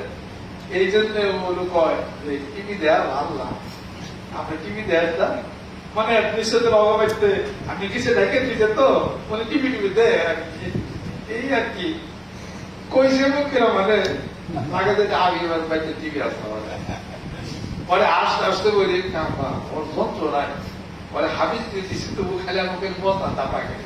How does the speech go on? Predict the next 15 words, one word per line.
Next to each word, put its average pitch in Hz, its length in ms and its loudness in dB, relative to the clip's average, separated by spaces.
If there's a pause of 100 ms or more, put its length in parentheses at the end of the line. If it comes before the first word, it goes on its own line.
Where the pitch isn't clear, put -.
(460)
ওর 220 140 6
মশা 220 520 4
তো 233 200 6
আমাকে 214 400 4
জীবন 214 220 4
শেষ 180 200 0
হয়ে 139 140 -2
গেল 131 100 -4
না। - 240 -6 (1200)
তাই 202 200 2
এটা 208 200 8
হলো 202 160 6
গাজীপুরের 185 480 2
এক 160 160 2
ঘটনা। 175 400 0